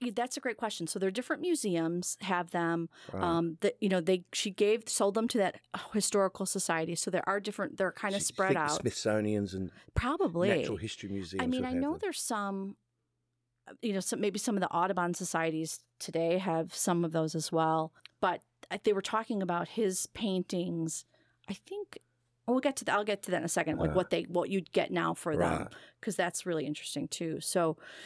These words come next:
Speaker 1: what I, again, what I loved when we first started talking about this was just this spirit of young America. And I feel
Speaker 2: Yeah.
Speaker 1: like he just captured that
Speaker 2: Yes.
Speaker 1: in this wilderness and tr-, going out there. And he's just this strong, enduring character,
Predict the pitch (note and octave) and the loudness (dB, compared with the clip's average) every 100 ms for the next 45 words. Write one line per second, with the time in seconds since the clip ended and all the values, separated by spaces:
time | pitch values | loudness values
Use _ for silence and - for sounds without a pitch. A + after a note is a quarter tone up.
0 | - - B3 - F#3+ A3 G#3 G3+ G3 F3+ | -8 -2 0 -2 -2 0 0 2 2 4
1 | F3 E3+ F3+ E3 - E3+ E3 D#3+ D#3+ D3+ | 2 0 -2 0 0 0 0 0 0 -2
2 | - D#3 - - - - - G#3+ G3+ - | -2 -4 -4 -4 -6 -12 0 2 4 2
3 | F#3+ F#3 - - G3+ F3+ - E3 E3+ D#3+ | 2 2 2 2 4 4 2 0 2 4
4 | D#3 D3 C3 - - - E3+ E3+ D#3+ F#3+ | 4 2 -2 -4 -6 -2 2 2 4 4
5 | E3+ - - G3+ F3+ F3 - E3+ - - | 2 0 0 2 2 0 2 0 2 0
6 | D3 - G3 F#3+ F3+ F3 F3 F3 - - | 0 -2 0 0 0 -2 0 0 -2 -12
7 | - F#3+ F3 E3 E3+ E3 _ G3 G3 G3 | -4 0 2 0 -2 -12 _ 2 4 4
8 | F#3+ F3+ F3 - D#3+ - - - A3 G#3+ | 4 2 2 0 0 -2 -6 -2 0 2
9 | G#3 F#3 - - E3+ E3+ E3 - - - | 2 0 0 0 0 2 0 -2 -8 -18
10 | - - G3+ - G3+ - F#3 - - G3 | -20 0 2 4 2 2 2 2 2 4
11 | F#3+ F#3 F3+ F3+ - F3+ E3+ F#3 F3+ F3+ | 6 6 4 2 4 2 4 4 6 6
12 | F3 - F3 E3+ - F3+ E3+ D#3+ D#3+ | 4 4 4 2 2 4 6 6 4